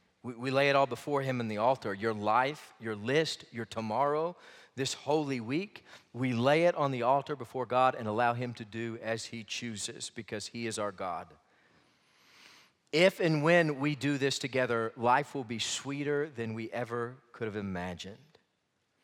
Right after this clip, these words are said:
And instead of expecting yourself to trudge through another week,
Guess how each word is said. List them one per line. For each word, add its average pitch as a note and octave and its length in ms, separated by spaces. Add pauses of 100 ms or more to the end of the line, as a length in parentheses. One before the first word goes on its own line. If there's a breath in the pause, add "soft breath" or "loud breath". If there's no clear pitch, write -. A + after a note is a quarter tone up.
(440 loud breath)
And D3 140
instead F3+ 480
of C3+ 80
expecting E3 580
yourself C#3+ 440
to C#3 100
trudge D#3 480
through D3 260
another C3+ 560
week, A2 720